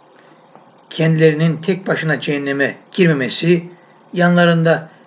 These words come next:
götürebildikleri kadar insan ve cin götürmeleridir. Ahkâf suresi incelemelerine böylece devam ediyoruz.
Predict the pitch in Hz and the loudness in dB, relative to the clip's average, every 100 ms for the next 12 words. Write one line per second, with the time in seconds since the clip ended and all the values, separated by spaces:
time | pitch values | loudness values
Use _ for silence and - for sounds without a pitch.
0 | - 285 - 226 190 175 160 - 160 151 | -4 -2 2 2 4 0 -4 -4 -4 0
1 | 156 143 - 160 139 160 151 131 - 156 | 0 0 -2 -6 -6 -4 -4 -6 -6 -6
2 | 127 135 - 117 110 95 87 80 - - | -6 -8 -8 -10 -10 -10 -12 -12 -14 -18
3 | _ _ _ _ _ _ _ - - _ | _ _ _ _ _ _ _ -20 -20 _
4 | - - - 240 233 269 - 214 180 190 | -20 -8 2 2 2 -2 -2 -2 -2 -4
5 | 190 190 175 175 165 151 143 160 139 185 | -4 0 2 2 2 0 0 0 4 2
6 | 165 135 139 127 117 98 95 87 82 - | 2 0 0 0 -2 -6 -6 -6 -8 -10
7 | - - | -12 -14